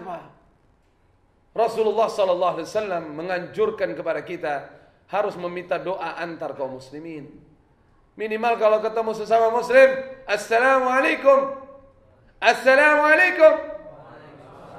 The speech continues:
Bukan "Waalaikumsalam." "Waalaikumsalam."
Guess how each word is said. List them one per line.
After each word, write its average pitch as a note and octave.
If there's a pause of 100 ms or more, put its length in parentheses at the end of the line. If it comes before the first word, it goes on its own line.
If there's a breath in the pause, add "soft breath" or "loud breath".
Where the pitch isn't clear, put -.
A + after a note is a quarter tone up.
(560)
Bukan F3+
"Waalaikumsalam." A3 (420)
"Waalaikumsalam." C4